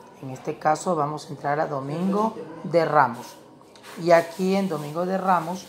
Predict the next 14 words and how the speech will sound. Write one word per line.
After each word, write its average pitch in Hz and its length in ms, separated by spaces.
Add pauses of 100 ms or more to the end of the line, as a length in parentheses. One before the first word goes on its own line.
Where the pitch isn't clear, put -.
(500)
vamos, 156 720 (520)
este 151 260
es 170 100
el 175 60
primer 143 340
día, 165 320
y 170 120
encontramos 180 680
aquí 190 420 (320)
las 165 200
actividades 160 680
para 143 220
este 135 260
día. 180 280